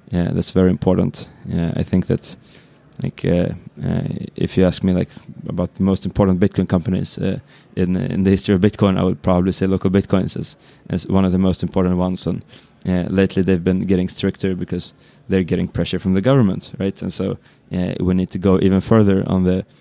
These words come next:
on the peer-to-peer, peer-to-peeriness <laughs> of things. And the next step is things like, uh, Hodl Hodl and Bisq and, and so on. But the next step from that is, is going entirely peer-to-peer and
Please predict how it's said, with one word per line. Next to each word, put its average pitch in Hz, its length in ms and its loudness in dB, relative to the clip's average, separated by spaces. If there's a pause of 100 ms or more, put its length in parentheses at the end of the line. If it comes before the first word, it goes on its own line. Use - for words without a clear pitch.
(200)
on 92 100 -2
the 92 80 0
peer-to-peer, 90 720 -2 (320)
peer-to-peeriness 95 1080 0 (160)
<laughs> - 220 -16
of 101 100 0
things. 95 320 -2
And 90 100 0
the 92 60 4
next 92 220 0
step 92 240 -2
is 92 140 -6
things 95 280 -4
like, 95 240 -8
uh, - 140 -8
Hodl 92 320 -4
Hodl 92 400 0
and - 200 -8
Bisq - 380 -4
and, - 180 -8 (280)
and - 100 -8
so 98 160 4
on. 113 180 4
But 92 120 -4
the - 80 -6
next 92 200 -4
step - 120 -8
from 92 180 -4
that 90 220 -4
is, - 240 -8 (340)
is 92 380 -6
going 90 260 2
entirely 95 380 2
peer-to-peer 90 560 0
and 95 240 -4